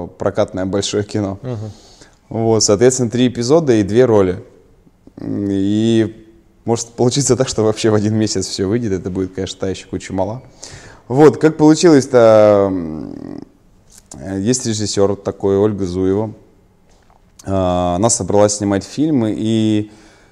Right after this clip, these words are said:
Speaker 1: а, общий мой знакомый с ней и вот с Антоном, да, там, с директором, посоветовал ей, Сергей Бобза посоветовал ей в качестве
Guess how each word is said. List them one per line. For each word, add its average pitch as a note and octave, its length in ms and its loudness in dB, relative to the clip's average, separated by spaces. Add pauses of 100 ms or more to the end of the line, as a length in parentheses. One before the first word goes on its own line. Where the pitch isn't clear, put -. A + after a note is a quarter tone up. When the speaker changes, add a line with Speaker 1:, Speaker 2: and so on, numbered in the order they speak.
(380)
Speaker 1:
а, F#2+ 680 -2 (340)
общий G#2+ 340 -4
мой G#2 240 0
знакомый G2 1040 -2 (260)
с - 300 -4
ней G2+ 400 -2
и F2+ 500 -10
вот F#2 220 -12 (100)
с - 280 -14
Антоном, F#2 520 -6
да, G2+ 140 -6
там, F2+ 180 -10
с E2+ 40 -14
директором, F2+ 580 -10 (840)
посоветовал A#2 580 2
ей, G#2 100 2
Сергей G#2+ 320 0
Бобза G2+ 280 0
посоветовал A2+ 560 0
ей G#2+ 100 0
в G#2 40 -10
качестве G#2 960 0